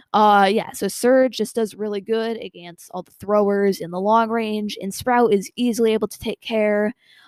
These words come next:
of any mid-range brawlers you might find, like, uh, I don't know, Spike, you could run into quite a bit on, uh, like, the high wall maps,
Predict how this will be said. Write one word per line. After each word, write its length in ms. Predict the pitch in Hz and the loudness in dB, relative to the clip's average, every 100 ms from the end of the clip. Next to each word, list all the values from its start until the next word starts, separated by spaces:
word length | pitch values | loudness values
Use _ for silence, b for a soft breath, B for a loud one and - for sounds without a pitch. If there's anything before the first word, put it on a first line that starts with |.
| b | b
of 140 | 220 | 0
any 160 | 240 226 | 0 0
mid-range 500 | 214 220 214 214 208 | 0 0 0 -2 0
brawlers 360 | 208 208 202 196 | 2 4 2 -2
you 80 | |
might 240 | 202 202 - | -6 -6 -6
find, 360 | 202 202 202 | -4 -4 -6
like, 240 | 185 180 180 | -8 -10 -10
uh, 40 | |
I 340 | 170 165 170 180 | -10 -8 -8 -10
don't 100 | - | -12
know, 120 | 175 | -10
Spike, 580 | - - 208 202 196 - b b b b - | -10 -2 2 2 2 -4 b b b b -8
you 160 | 208 | -6
could 160 | 202 190 | -4 -4
run 140 | 202 | -2
into 240 | 202 - 196 | -4 -6 -4
quite 240 | 220 202 | -2 -4
a 20 | |
bit 140 | 196 196 | -2 -4
on, 340 | 196 190 190 | -4 -8 -10
uh, 180 | 190 185 | -8 -8
like, 140 | 185 _ | -10 _
the 180 | - 190 | -4 -4
high 240 | 185 190 196 | -2 0 0
wall 260 | 190 190 | 0 0
maps, 640 | 196 196 196 190 - - | 0 0 0 -2 -8 -14